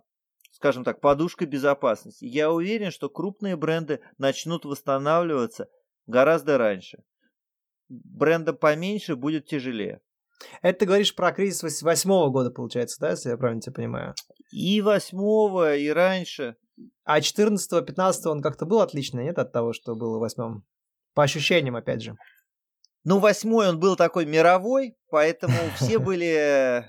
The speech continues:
Speaker 2: В
Speaker 1: скажем
Speaker 2: жопе.
Speaker 1: так, <laughs> да, в мировой. То четырнадцатый год, пятнадцатый год, ну, четырнадцатый ещё как-то проскочили, а вот пятнадцатый год накрыло многие бизнесы,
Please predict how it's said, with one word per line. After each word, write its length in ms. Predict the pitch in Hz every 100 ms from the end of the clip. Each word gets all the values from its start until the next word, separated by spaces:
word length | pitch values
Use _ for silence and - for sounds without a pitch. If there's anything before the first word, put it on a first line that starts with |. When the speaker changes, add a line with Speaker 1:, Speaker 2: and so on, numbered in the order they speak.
| _ -
Speaker 2:
В 180 | 135
Speaker 1:
скажем 280 | 135 151 139
Speaker 2:
жопе. 40 | 123
Speaker 1:
так, 280 | 120 - - _ _ _ _ _ _ _ -
<laughs> 260 | - 147
да, 420 | 143 160 147 104 104
в 100 | 117
мировой. 640 | 156 175 180 170 151 107 - _ _ _ _ _
То 440 | 170 180 180 175 170
четырнадцатый 720 | - - 240 240 220 - 180
год, 340 | 156 170 180 -
пятнадцатый 640 | 170 180 185 185 - 156
год, 240 | 139 - _
ну, 100 | 151
четырнадцатый 520 | - - 220 208 -
ещё 160 | 170 180
как-то 200 | 175 170
проскочили, 1040 | - 185 - 208 190 - 240 226 170 110
а 160 | - 135
вот 220 | 151 151
пятнадцатый 640 | 170 - 196 208 202 - 156
год 300 | 156 165 165
накрыло 560 | 151 170 165 170 156
многие 500 | 151 156 151 123 131
бизнесы, 800 | 127 170 214 190 165 - 127 104